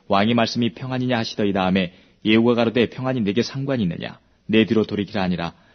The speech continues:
파수꾼이 고하여 가로되, "사자가 저희에게 갔으나 돌아오지 아니하나이다." 하는지라. 다시 한 사람을 말을 태워 보내었더니, 저희가 가서 가로되, "왕의 말씀이 평안이냐?" 하시더이다 하매,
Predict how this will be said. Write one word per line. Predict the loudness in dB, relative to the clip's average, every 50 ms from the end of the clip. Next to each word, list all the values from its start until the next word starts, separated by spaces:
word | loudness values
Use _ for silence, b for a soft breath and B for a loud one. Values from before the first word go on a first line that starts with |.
| B -12
파수꾼이 | -10 -10 -8 -4 -2 -2 -2 0
고하여 | 0 0 2 2 2
가로되, | 2 0 2 2 2 2 0
"사자가 | -2 -4 -6 -2 -2 0 2 2 0 0
저희에게 | 0 0 2 2 2 2 0 -2
갔으나 | -4 -4 -4 -2 -2 -2 -2 -2
돌아오지 | -2 0 2 2 2 2 0 -2
아니하나이다." | -2 0 -2 -2 -2 -2 -2 -4 -4 -4 -4 -4 -6
하는지라. | -6 -8 -10 -10 -12 -12 -14 -16 -20 _ _ _ _ _ _ _ _ _ _ _ _ _ _ _ _ _ -4
다시 | -2 0 2 2
한 | 2 2 0 -2
사람을 | 0 2 2 4 4 2
말을 | 2 2 2 2 0 0
태워 | 0 0 0 2
보내었더니, | 2 2 2 2 0 0 0 0 0 0
저희가 | 0 -2 -2 0 -2
가서 | -2 -2 -2 -2
가로되, | -2 -2 0 2 2 2 0 0 B B B B -2
"왕의 | 2 2 2 4 2 2
말씀이 | 2 0 0 0 -2 -2 -2 -2
평안이냐?" | -4 -8 -8 -6 -4 -4 -2 -2
하시더이다 | -4 -4 -4 -4 -4 -4 -4 -4 -2
하매, | -2 0 0 -2 -2